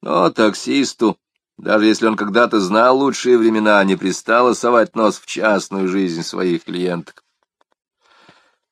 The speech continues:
У меня было впечатление, что мистер Фаррелл, не задумываясь, прекрасным образом вмешивается в частную жизнь и своих клиенток, и своих клиентов, если только его как следует об этом попросят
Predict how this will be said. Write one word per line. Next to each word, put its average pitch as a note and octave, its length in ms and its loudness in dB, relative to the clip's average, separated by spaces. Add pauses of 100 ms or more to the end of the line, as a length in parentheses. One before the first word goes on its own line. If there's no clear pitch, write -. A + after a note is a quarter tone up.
(100)
У A2 40 -18
меня C#3 320 -6
было D3 200 -4
впечатление, D3 580 -6
что C3+ 200 -6
мистер C3 380 -4
Фаррелл, C3+ 440 0
не B2 160 -2
задумываясь, A#2 760 -2
прекрасным A#2+ 720 -6
образом A2+ 340 -4
вмешивается G2+ 1000 -2
в - 40 -16
частную F#2 520 -6
жизнь G#2 460 -4
и E2+ 40 -4
своих F2 320 -4
клиенток, G2 640 -4 (540)
и - 60 -14
своих F2 320 -6
клиентов, F#2 640 -2 (1080)
если - 200 -16
только F#2+ 200 -6
его F#2 100 0
как - 120 -12
следует F#2+ 380 0
об F2+ 80 -4
этом F2+ 200 -6
попросят F#2+ 600 -4